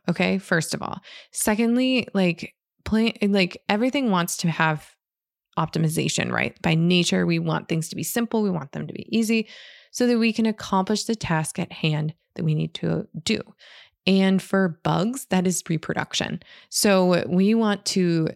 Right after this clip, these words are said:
make, find the spot with the most amount of host plants that make it as least challenging as possible.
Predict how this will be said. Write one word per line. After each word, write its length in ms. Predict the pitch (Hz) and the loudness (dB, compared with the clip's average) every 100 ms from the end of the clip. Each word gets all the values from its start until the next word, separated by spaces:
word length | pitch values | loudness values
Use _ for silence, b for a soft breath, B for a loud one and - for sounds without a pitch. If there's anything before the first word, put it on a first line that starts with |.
| _ | _
make, 560 | - 175 165 160 - - 175 | -2 2 4 2 0 -2 -2
find 320 | - 165 170 | 2 2 4
the 40 | 202 | 2
spot 280 | - 165 160 | 0 0 0
with 100 | - | -2
the 80 | |
most 400 | 165 160 175 185 | 0 4 2 2
amount 180 | 208 202 | 2 2
of 60 | 190 | 2
host 280 | 170 170 - | 2 0 -2
plants 440 | 170 165 160 - B B B B - | 0 0 0 -6 B B B B 0
that 460 | 180 170 170 - _ _ _ _ _ _ _ | 2 4 2 -4 _ _ _ _ _ _ _
make 340 | 190 185 180 180 | 2 4 4 2
it 80 | |
as 140 | 170 160 | 2 2
least 240 | 165 160 | 0 0
challenging 420 | 170 156 156 156 | 0 0 0 -2
as 120 | 143 - | -4 -4
possible. 500 | - - - 190 | -6 -6 -10 -10